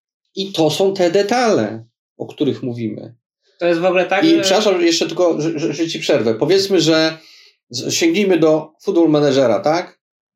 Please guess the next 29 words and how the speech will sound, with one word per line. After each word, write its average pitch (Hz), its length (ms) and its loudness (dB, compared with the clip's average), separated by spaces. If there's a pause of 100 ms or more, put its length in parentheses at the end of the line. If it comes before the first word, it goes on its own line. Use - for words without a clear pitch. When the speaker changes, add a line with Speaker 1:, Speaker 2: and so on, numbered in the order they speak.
(180)
Speaker 1:
E, 131 180 -2
gdzie 139 160 0
dwudziestka 147 460 0
była 147 180 0
tym 139 160 -2
maksimum 139 540 -2
u 117 40 -6
piłkarzy. 113 480 -2
No, 110 120 -8
każdy 147 260 -2
grał, 123 200 0
to 113 120 -6
wie. 92 220 -12 (540)
No 165 80 -2
to 190 140 0
Adrian 202 220 2
Baloa 185 220 4
takich 170 260 -6
dwudziestek, 156 680 0
czy - 160 -8
w 160 40 -6
ogóle 165 160 2
dwu-, 147 560 -2
y, 135 120 -12
osiemnastek, 160 600 0
dziewiętnastek 156 540 0
ma 165 120 0
bardzo 165 340 0
dużo. 110 460 -2